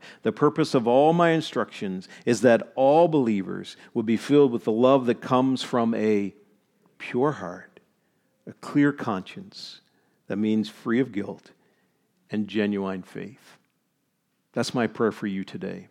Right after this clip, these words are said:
that you would have a pure heart, that you would have a clear conscience, and that you would have a genuine faith.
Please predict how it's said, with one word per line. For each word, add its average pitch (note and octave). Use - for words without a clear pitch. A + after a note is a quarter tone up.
that A#2
you C3+
would A#2+
have A2
a F#2+
pure C3+
heart, G2
that A#2+
you C3+
would B2+
have A2+
a G2
clear C3+
conscience, -
and G#2+
that G#2
you A2+
would G#2
have G2
a F#2+
genuine F#2
faith. -